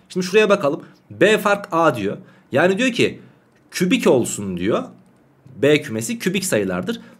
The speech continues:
Kübik olsun diyor ama diyor çift olmasın diyor. Yani mesela sekiz kübiktir ama çifttir, gider. Yüz yirmi beş beşin küpüdür, kübiktir ve çift değildir. Bak bu olabilir. Yirmi yedi üçün küpüdür,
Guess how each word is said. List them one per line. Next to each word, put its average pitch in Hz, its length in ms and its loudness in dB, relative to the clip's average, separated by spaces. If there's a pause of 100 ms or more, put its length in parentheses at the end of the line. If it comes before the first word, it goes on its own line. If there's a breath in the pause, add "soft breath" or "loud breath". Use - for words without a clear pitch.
(100)
Kübik 202 380 -2
olsun 120 480 -2
diyor 170 220 -2 (160)
ama 240 340 2
diyor 196 260 2 (600)
çift - 360 -2
olmasın 131 680 2
diyor. 78 180 -14 (1000)
Yani 147 140 0
mesela 180 260 2
sekiz - 500 -2
kübiktir 220 540 -2
ama 170 240 0
çifttir, 175 540 -6
gider. 98 460 -6 (580 soft breath)
Yüz 185 280 -4
yirmi 208 260 -2
beş 226 260 0
beşin 180 320 2
küpüdür, 190 540 -4
kübiktir 233 640 -4 (100)
ve 247 100 0
çift - 300 -6
değildir. 180 360 0
Bak 123 220 -4
bu 165 120 4
olabilir. 135 500 0 (600 soft breath)
Yirmi 190 320 0
yedi 226 160 2
üçün 185 320 -2
küpüdür, 156 480 -4